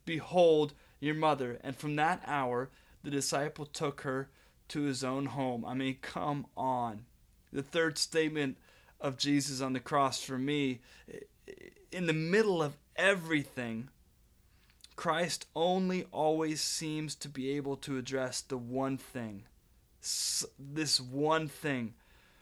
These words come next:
The notion he is the savior of all of humanity doesn't negate the fact that he is still a son. And his mother, his earthly mother, needs to be cared for.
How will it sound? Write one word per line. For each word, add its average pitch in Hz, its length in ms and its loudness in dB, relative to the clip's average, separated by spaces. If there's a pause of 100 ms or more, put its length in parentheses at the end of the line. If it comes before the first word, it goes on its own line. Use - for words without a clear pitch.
(220)
The 156 120 2
notion 185 580 4
he 165 240 -2
is 160 180 0
the 143 120 -2
savior 165 760 0
of 135 400 0 (160)
all 160 280 6
of 185 120 0
humanity 190 760 -2 (540)
doesn't 185 400 8
negate 151 600 -2
the 147 80 -8
fact 143 480 -2
that 127 120 -6
he 143 200 -2
is 135 120 2
still 139 360 -2
a 117 60 -2
son. 120 580 -4 (1300)
And 147 140 -2
his 139 320 0
mother, 143 580 2 (440)
his 139 260 -2
earthly 165 360 0
mother, 143 360 -2
needs 135 420 0
to - 120 -8
be 131 120 -4
cared 127 380 -6
for. 110 380 -12